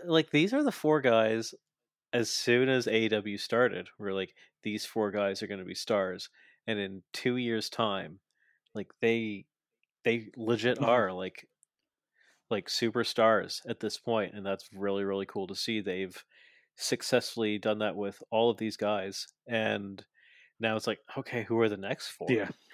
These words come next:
Speaker 1: It's probably, like, Starks and Hobbs and
Speaker 2: Garcia
Speaker 1: friggin'
Speaker 2: and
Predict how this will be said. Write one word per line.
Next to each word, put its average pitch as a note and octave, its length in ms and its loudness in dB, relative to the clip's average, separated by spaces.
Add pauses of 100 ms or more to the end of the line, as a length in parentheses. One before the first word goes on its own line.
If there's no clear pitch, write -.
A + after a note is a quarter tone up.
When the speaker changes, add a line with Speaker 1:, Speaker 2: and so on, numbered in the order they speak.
(1120)
Speaker 1:
It's A#2+ 160 -10
probably, G2+ 220 0
like, D#2+ 160 -12
Starks - 800 0
and F#2 140 -10
Hobbs G#2 840 2
and F#2+ 280 -2
Speaker 2:
Garcia G#2 720 -2
Speaker 1:
friggin' F#2 480 -8 (120)
Speaker 2:
and F#2 480 -10